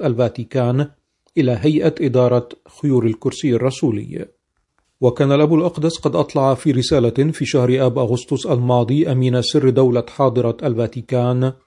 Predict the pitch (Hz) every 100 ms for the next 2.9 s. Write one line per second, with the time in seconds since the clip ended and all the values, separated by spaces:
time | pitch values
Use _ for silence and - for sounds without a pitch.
0 | - 123 107 135 120 127 123 110 101 139
1 | 131 135 110 147 123 113 123 151 120 120
2 | 117 123 117 - 123 131 123 120